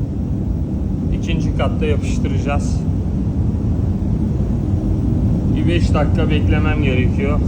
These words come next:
Fırının içi yirmi beş derece arkadaşlar. Ondan sonra ikinci katı atacağım.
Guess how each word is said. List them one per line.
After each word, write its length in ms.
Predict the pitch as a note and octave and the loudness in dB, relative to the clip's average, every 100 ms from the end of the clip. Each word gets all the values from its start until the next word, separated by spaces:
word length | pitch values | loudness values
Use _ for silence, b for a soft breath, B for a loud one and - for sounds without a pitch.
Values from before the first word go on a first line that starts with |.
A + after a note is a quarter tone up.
| - | 0
Fırının 280 | - - | 2 2
içi 340 | - - - - - - | 2 2 2 0 0 0
yirmi 280 | - - - | 0 0 0
beş 220 | - - | 0 2
derece 320 | - - - - | 2 2 2 2
arkadaşlar. 680 | - - - - - D3 - - - - - - - - - | 2 0 0 0 2 2 2 0 0 0 2 2 2 2 0
Ondan 260 | - - D#3+ | 0 0 0
sonra 440 | - - - - - - - | 0 0 2 2 2 0 0
ikinci 340 | - - - | 2 2 2
katı 260 | - D#3 B2 | 2 2 2
atacağım. 440 | - - - - | 2 2 2 0